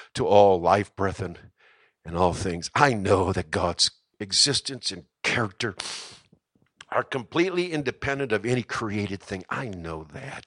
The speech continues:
today. I know that all the resources are his. That's what Job forty-one and eleven says, "Everything under heaven is mine."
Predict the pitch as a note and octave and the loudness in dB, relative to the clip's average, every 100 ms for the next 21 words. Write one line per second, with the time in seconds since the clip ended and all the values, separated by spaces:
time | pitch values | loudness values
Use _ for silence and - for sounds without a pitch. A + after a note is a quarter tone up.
0 | - - _ - D#2 C2 _ _ _ - | -16 -18 _ -18 -18 -18 _ _ _ -20
1 | _ _ _ _ _ _ D#3+ G3 G3 F#3+ | _ _ _ _ _ _ 12 12 12 12
2 | F#3 D#3 C#3+ D3+ D3 B2+ A#2+ C3 C3+ - | 12 12 12 12 12 8 2 2 2 2
3 | D3 A#2 - F#2+ G#2 F2+ E2 A2 F#2+ A2+ | 0 -2 -4 -6 -8 -8 -2 0 0 -2
4 | - G#2+ - - - - - C#3+ A#2+ - | -2 -2 -4 -12 -14 -6 6 8 6 2
5 | C3+ A#2 A2+ B2 B2 B2 B2+ C3+ B2+ C3 | 0 2 2 2 2 6 8 8 6 2
6 | A2+ C#3 B2 D3+ D3 D#3 D#3+ D#3+ A2 G2+ | 6 6 4 0 2 6 6 8 4 4
7 | - G2+ F2+ D#2 | 0 0 -2 -4